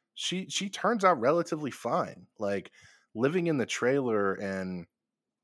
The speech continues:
she's close to her family. And this is a woman who finds solace in loneliness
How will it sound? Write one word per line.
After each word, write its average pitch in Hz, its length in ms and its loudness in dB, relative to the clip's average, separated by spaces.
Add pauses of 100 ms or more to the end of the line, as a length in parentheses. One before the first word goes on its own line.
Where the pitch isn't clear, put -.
(200)
she's - 260 -6
close 120 280 0
to 139 100 -2
her 127 120 2
family. 107 680 -2 (480)
And 104 400 -2
this 127 240 0
is 139 120 -2
a 127 100 4
woman 104 580 0
who 98 580 -4 (520)
finds 113 760 0
solace 113 880 -2
in 95 480 -6 (100)
loneliness 110 1120 -2